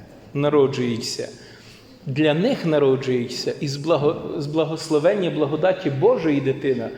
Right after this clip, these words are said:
народжується і з'являється на цей світ. І ось, дорогі сестри і браття, щоб ми мали точно і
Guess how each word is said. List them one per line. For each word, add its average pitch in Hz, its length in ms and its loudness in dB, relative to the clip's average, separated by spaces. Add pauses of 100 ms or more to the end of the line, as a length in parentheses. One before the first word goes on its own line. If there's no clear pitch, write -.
(500)
народжується 151 760 0
і 139 100 0
з'являється 131 680 0
на 117 120 -4
цей 123 280 -8
світ. 95 340 -12 (1080)
І 170 80 2
ось, 175 180 4
дорогі 160 360 0
сестри 165 420 -2
і 139 80 -2
браття, 165 460 -2 (1120)
щоб 151 320 2
ми 185 140 2
мали 175 520 4 (680)
точно 190 540 2 (100)
і 170 140 2